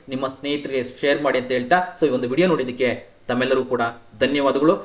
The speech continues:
ಮತ್ತೊಂದು ತಮಗೆ ಮಾಹಿತಿ ಹೇಳ್ತಿದ್ದೀನಿ, ಯಾಕೆಂದ್ರೆ ಈ ಒಂದು ಯಾಕೆ ಇಷ್ಟೊಂದು ಖುಷಿ ಅಂತಂದ್ರೆ ಈಗ already ತಮ್ಗೆ ಗೊತ್ತಿದೆ, ಎರಡ್ ಸಾವಿರದ ಇಪ್ಪತ್ನಾಲ್ಕು ಅಕ್ಟೋಬರ್ನಲ್ಲಿ ಏನಾಗಿತ್ತು ಅಂದ್ರೆ ನೇಮಕಾತಿಗೆ ಸಂಬಂಧಪಟ್ಟಂತೆ ಸ್ಟಾಪ್ ಆಗಿತ್ತು. ಯಾವುದೇ ನೇಮಕಾತಿಗಳು ಮಾಡೋದ್ ಬೇಡ ಒಳ ಮೀಸಲಾತಿ ಜಾರಿಯಾಗೋವರೆಗೂ ಅಂತ. So ಅಲ್ಲಿಂದ ಇಲ್ಲಿರೂ ಕೂಡ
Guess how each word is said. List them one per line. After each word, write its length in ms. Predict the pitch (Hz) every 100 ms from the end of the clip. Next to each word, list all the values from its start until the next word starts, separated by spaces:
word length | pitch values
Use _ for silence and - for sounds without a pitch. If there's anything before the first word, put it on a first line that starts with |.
| - 113
ಮತ್ತೊಂದು 320 | 139 - 202 175
ತಮಗೆ 200 | 170 156
ಮಾಹಿತಿ 240 | 147 147 151
ಹೇಳ್ತಿದ್ದೀನಿ, 340 | 143 139 165 143
ಯಾಕೆಂದ್ರೆ 340 | 139 170 185 156 - - - 156
ಈ 20 | 190 185
ಒಂದು 140 | 185 147
ಯಾಕೆ 280 | 160 208 208 180
ಇಷ್ಟೊಂದು 220 | 202 175
ಖುಷಿ 140 | 170 185
ಅಂತಂದ್ರೆ 280 | 165 180 165
ಈಗ 80 | 143
already 200 | 160 185 156
ತಮ್ಗೆ 160 | 156
ಗೊತ್ತಿದೆ, 220 | 143 135 - 127
ಎರಡ್ 160 | 135 170 -
ಸಾವಿರದ 400 | 196 190 196 190 175 147
ಇಪ್ಪತ್ನಾಲ್ಕು 760 | - 180 - 180 165 160 202 139
ಅಕ್ಟೋಬರ್ನಲ್ಲಿ 680 | - - 180 165 160 160 156
ಏನಾಗಿತ್ತು 260 | 147 156 165
ಅಂದ್ರೆ 140 | 185 214 - - 135
ನೇಮಕಾತಿಗೆ 600 | 175 202 208 190 180 165 165
ಸಂಬಂಧಪಟ್ಟಂತೆ 800 | 160 156 151 - 147 143 - 202 - -
ಸ್ಟಾಪ್ 280 | 147 139 143
ಆಗಿತ್ತು. 220 | 127 120 120
ಯಾವುದೇ 220 | 123 160 208
ನೇಮಕಾತಿಗಳು 500 | 190 175 170 160 156 147
ಮಾಡೋದ್ 260 | 139 131 127
ಬೇಡ 120 | 127 120 - - 123
ಒಳ 80 | 143 165
ಮೀಸಲಾತಿ 380 | 151 139 139 127 131
ಜಾರಿಯಾಗೋವರೆಗೂ 540 | 127 127 123 110 113
ಅಂತ. 100 | 101 - - - -
So 60 | 135
ಅಲ್ಲಿಂದ 420 | 151 208 240 220 226 196
ಇಲ್ಲಿರೂ 260 | 202 208 208
ಕೂಡ 100 | 202